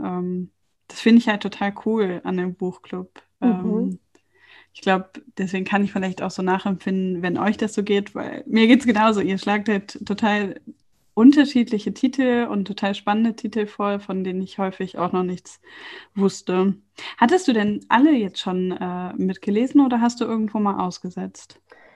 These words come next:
Speaker 2: Ja, ich hab, ähm, ausgesetzt bei zweien, weiß ich auf jeden Fall. Jetzt das, ähm, Februarbuch, ähm, Die Sommer habe ich
Speaker 1: Mhm.
Speaker 2: nicht gelesen.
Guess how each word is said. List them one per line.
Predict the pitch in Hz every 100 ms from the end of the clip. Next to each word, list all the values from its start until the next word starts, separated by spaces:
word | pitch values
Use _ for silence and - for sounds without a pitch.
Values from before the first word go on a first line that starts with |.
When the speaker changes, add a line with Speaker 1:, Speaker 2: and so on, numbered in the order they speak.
| _
Speaker 2:
Ja, | 247 240 226 214 214
ich | 254 233
hab, | 226 233 _ -
ähm, | 208 214 208 214 208 208 208 _ _ _ _
ausgesetzt | 202 254 - 254 254 247 247 - - -
bei | 208 202 208 208
zweien, | - - 190 185 185 175 175
weiß | 185 196 220
ich | -
auf | 214 214
jeden | 220 220 233
Fall. | - 240 233 247 294 320 _ - - - - _
Jetzt | 214 214 - -
das, | 214 202 202 - - -
ähm, | 214 196 190 190 190 185 190 196 226 _ _ _ _ _ _ _ _ _ _ _
Februarbuch, | - 214 208 240 277 - 330 440 - _ - -
ähm, | 220 226 220 214
Die | 208
Sommer | 185 208 262 349 320
habe | 294
ich | 226 -
Speaker 1:
Mhm. | 247
Speaker 2:
nicht | - -
gelesen. | 294 302 -